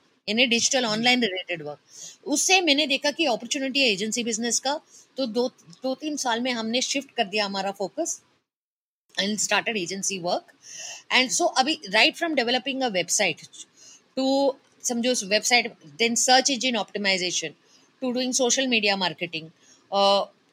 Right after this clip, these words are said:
Speaker 1: पेड मीडिया। अभी आपको जब अपने कस्टमर को रीच करना है through mobile और through internet, तो उसमें जो भी आपको चाहिए रहता है, वो सब हमारा एजेंसी प्रोवाइड करता है, अ, क्लाइंट्स को।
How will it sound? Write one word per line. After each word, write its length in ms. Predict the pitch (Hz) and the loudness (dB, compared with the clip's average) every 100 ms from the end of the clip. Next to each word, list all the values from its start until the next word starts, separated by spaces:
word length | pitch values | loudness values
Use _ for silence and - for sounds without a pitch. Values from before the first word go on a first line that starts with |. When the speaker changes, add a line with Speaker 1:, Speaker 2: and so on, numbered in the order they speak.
| - - | -14 2
Speaker 1:
पेड 200 | 269 269 | 4 6
मीडिया। 320 | 240 196 185 | 2 0 0
अभी 260 | - 202 240 | -2 -2 -2
आपको 400 | - 220 - 285 | 0 -4 -4 -8
जब 320 | - 254 277 214 | -4 -4 -4 -8
अपने 320 | - 240 262 | -6 -4 -4
कस्टमर 560 | - 220 - 226 240 | -2 -4 -4 -6 -8
को 180 | 247 254 | -6 -4
रीच 280 | 220 208 208 | -2 -2 -4
करना 340 | - 214 220 | -2 -2 -2
है 280 | 220 220 233 | -2 0 -2
through 580 | - _ _ 226 220 214 | -6 _ _ -4 0 4
mobile 400 | 208 214 220 214 | 6 6 6 0
और 180 | 190 196 | -2 -2
through 220 | 202 214 | -2 -4
internet, 400 | 185 208 220 277 311 - - - - | -2 -2 0 0 -2 -14 -20 -16 -6
तो 100 | 277 | -4
उसमें 380 | - 277 320 294 | -2 -4 -2 -2
जो 160 | 269 | 0
भी 160 | 320 392 | 0 2
आपको 280 | 302 285 302 | 0 -2 -4
चाहिए 300 | 269 240 240 | -2 0 0
रहता 240 | 233 254 | -2 -2
है, 60 | 262 | -2
वो 120 | 277 | 0
सब 200 | 277 277 | -2 -4
हमारा 300 | 240 214 214 | -4 -2 0
एजेंसी 440 | 202 185 196 214 | -2 -4 -8 -8
प्रोवाइड 340 | 285 214 175 170 | -6 -4 -2 -2
करता 320 | 170 143 147 | -6 -6 -8
है, 100 | 123 - _ _ _ _ _ 104 | -8 -12 _ _ _ _ _ -8
अ, 260 | 143 139 - _ - | -6 -6 -8 _ -6
क्लाइंट्स 380 | 156 139 131 | -6 -4 -6
को। 120 | - | -6